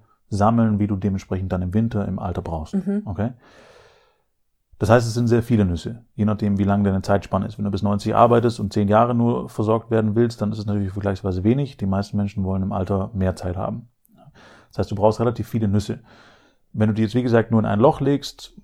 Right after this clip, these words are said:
Speaker 1: brauchst du super viele. Wenn du aber diese Nüsse in einen Garten gibst, der fruchtbar ist, ja, und die Wurzeln und es entstehen Bäume draus und du hast die Zeit dazu, diese Bäume wachsen zu lassen,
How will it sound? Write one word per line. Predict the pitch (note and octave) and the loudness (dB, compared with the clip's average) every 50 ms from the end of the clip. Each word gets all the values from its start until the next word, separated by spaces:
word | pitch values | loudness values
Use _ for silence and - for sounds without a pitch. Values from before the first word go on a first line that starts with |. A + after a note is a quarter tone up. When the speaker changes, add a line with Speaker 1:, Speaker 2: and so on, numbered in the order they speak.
| _ - - | _ -20 -16
Speaker 1:
brauchst | - - A#2 A#2 A2+ - A#2 | -2 0 0 0 0 -2 -6
du | |
super | G#2+ A2 A2+ A2 A2 | -4 -2 0 0 0
viele. | G2+ - C3+ D3 E3+ F3 F3+ F3+ E3+ - C#3 | 0 0 -2 0 0 0 0 0 -2 -4 -6
Wenn | G#2+ G#2 A2+ C3 C3 | -2 0 0 0 0
du | C3 B2+ | -4 -4
aber | B2 B2+ A#2+ B2 A#2+ A#2 A#2+ C3+ B2+ - _ _ _ _ _ _ _ _ - | -2 -2 0 0 0 0 0 -2 -8 -14 _ _ _ _ _ _ _ _ -2
diese | A#2 G#2+ G#2+ G#2 | -2 0 2 2
Nüsse | G#2+ C#3 D3 - - C3+ B2+ B2+ A#2+ B2 D3+ G3+ G#3+ G#3+ _ _ _ _ _ _ _ _ _ _ _ _ _ _ _ - | 0 0 -2 -2 -2 0 0 0 0 -2 -4 -10 -14 -18 _ _ _ _ _ _ _ _ _ _ _ _ _ _ _ -4
in | - A#2+ A#2 - | -2 -2 -2 0
einen | - G#2+ G#2+ A2 | -2 -2 -2 0
Garten | G#2 B2 C3 C#3 - - A2+ G2+ | 2 2 2 2 2 -2 -4 -2
gibst, | G#2 A2+ A2+ G2+ - - - | 0 -2 -2 -2 -4 -8 -6
der | - F#2+ | -6 -6
fruchtbar | - - - C#3+ - - - - - F#2+ F#2+ G#2 | -4 0 -2 -2 -2 -2 -6 0 2 2 2 2
ist, | G2 F2 - - - - _ _ _ _ _ _ _ _ _ _ _ _ - | 0 -4 -4 -8 -20 -20 _ _ _ _ _ _ _ _ _ _ _ _ -6
ja, | F#2+ G#2 C3 D3+ - _ _ _ _ | -6 -4 -4 -6 -10 _ _ _ _
und | - G#2+ G2+ G2 _ - _ - | -6 -6 -6 -6 _ -16 _ -18
die | - - G#2+ G2+ G2 | -10 -4 -2 0 2
Wurzeln | A2 C3 A2+ - - - G#2+ G2 F#2 F#2 G#2 | 2 2 2 0 -4 -4 -2 -2 -2 -4 -6
und | D#3+ B2 F#2+ F#2 - _ - - | -8 -8 -8 -10 -10 _ -20 -20
es | - - - - | -20 -20 -20 -12
entstehen | - A2+ G2 - - G#2 G2 G2 F2+ | -10 -8 -8 -4 -2 -2 0 0 4
Bäume | G#2 A2 A2+ G2+ G2+ | 4 4 4 4 2
draus | F#2 F2+ F2+ F2 F2+ G2+ G#2+ - | 0 -2 -4 -4 -4 -6 -10 -12
und | - G2+ F2+ - | -10 -10 -8 -6
du | G2+ F#2 | -4 -4
hast | F#2 F#2 - - _ _ _ _ - | -4 -4 -6 -8 _ _ _ _ -8
die | A2 G2+ | -8 -8
Zeit | - - B2+ C#3 D3+ D3+ - | 0 4 4 4 4 2 -2
dazu, | A2+ G2 - - - A2 A2 C3 D3+ D3 - - - - - _ - - | -4 -6 -6 -4 -2 -2 0 0 -4 -8 -12 -20 -20 -20 -20 _ -14 -8
diese | - G2 G#2+ | -4 -4 -2
Bäume | G2 G#2+ G#2+ G2+ G2+ G2 F#2 | 2 2 2 2 2 2 2
wachsen | C3 C#3+ - - - G2 - | 0 0 0 -4 -8 -8 -6
zu | - F#2+ | -4 -4
lassen, | F#2 F#2 - - C3+ D#3+ - | -4 -4 -4 -6 -10 -10 -10